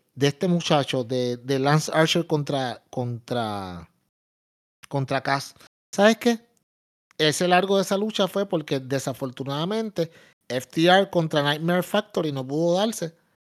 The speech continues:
porque por, hubo un cro-, un protocolo de covid y entonces, que fu-, de hecho no fue de F T R, fue de, de los otros muchachos, pues la lucha no pudieron hacerla.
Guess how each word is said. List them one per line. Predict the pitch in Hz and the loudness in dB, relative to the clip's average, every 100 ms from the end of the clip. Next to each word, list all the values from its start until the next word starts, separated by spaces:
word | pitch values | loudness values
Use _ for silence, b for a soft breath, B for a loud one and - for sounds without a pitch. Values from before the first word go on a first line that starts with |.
| _ | _
porque | 127 127 113 139 127 123 117 117 - | -6 -6 -4 -4 -2 -4 -6 -10 -6
por, | 127 117 | -6 -6
hubo | 113 - 131 | -10 -10 -4
un | 135 | -4
cro-, | 131 151 143 | -2 -6 -4
un | 151 | -6
protocolo | 156 151 156 156 156 151 | -4 -4 -2 -2 -2 -2
de | 151 | -4
covid | 175 202 180 165 _ | -2 -2 -2 -8 _
y | - 151 | -8 -6
entonces, | 123 135 139 - 147 b b b - | -6 -6 -8 -4 -6 b b b -6
que | 127 | -6
fu-, | - - | -6 -6
de | 127 | -4
hecho | 127 139 | -2 -4
no | |
fue | 110 113 | -6 -8
de | 120 | -8
F | - | -8
T | 165 | -4
R, | 135 143 | -4 -4
fue | - 117 | -8 -6
de, | 113 120 117 127 120 | -4 -4 -6 -12 -12
de | 127 | -10
los | 123 | -8
otros | 127 151 | -8 -8
muchachos, | 165 175 143 131 180 | -6 -6 -8 -8 -10
pues | - 123 | -8 -6
la | 113 | -6
lucha | 117 202 | -2 -2
no | 165 | 0
pudieron | 131 131 123 | 0 0 0
hacerla. | - 196 156 | -2 -2 -2